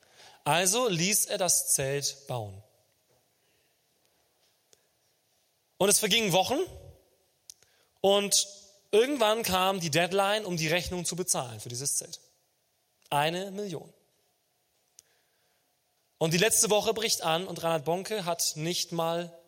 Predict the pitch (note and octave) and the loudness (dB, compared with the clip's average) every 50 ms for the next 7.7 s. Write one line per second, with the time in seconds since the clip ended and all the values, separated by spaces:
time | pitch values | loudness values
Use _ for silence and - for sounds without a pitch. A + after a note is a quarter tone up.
0 | _ _ _ - D#3+ D3 D3+ D3+ D3+ - - F3 D3 B2 - - A#2+ - - - | _ _ _ -4 -4 -4 -2 -2 -4 -6 -4 -6 -6 -6 -8 -10 -10 -10 -12 -12
1 | - _ _ _ _ _ _ _ _ _ _ _ _ _ _ _ _ _ _ _ | -12 _ _ _ _ _ _ _ _ _ _ _ _ _ _ _ _ _ _ _
2 | _ _ _ _ _ _ _ _ _ _ _ _ _ _ _ _ _ _ - _ | _ _ _ _ _ _ _ _ _ _ _ _ _ _ _ _ _ _ -20 _
3 | - D3 C3 C3 B2+ - - D3 D3+ D3 - C3+ A#2 G#2+ G#2 G#2+ _ _ _ _ | -12 -8 -4 -4 -4 -4 -4 -6 -6 -8 -8 -8 -8 -14 -16 -16 _ _ _ _
4 | _ _ _ _ _ _ _ _ _ _ _ _ _ _ _ _ _ _ _ _ | _ _ _ _ _ _ _ _ _ _ _ _ _ _ _ _ _ _ _ _
5 | _ _ _ _ _ _ _ _ _ _ _ _ _ _ _ _ _ _ _ _ | _ _ _ _ _ _ _ _ _ _ _ _ _ _ _ _ _ _ _ _
6 | _ _ _ _ _ - D#3+ E3 D#3+ G3 G#3 A#3 A#3 A#3 A3 A3 G#3 A3 A3 G3+ | _ _ _ _ _ -4 -2 0 2 2 2 4 4 4 4 4 4 2 2 2
7 | G#3+ G#3 A3+ G#3 - A#3 G3 A3+ B3 D#4+ - - - | 2 0 0 -2 -2 -2 -2 -2 -2 0 0 0 -2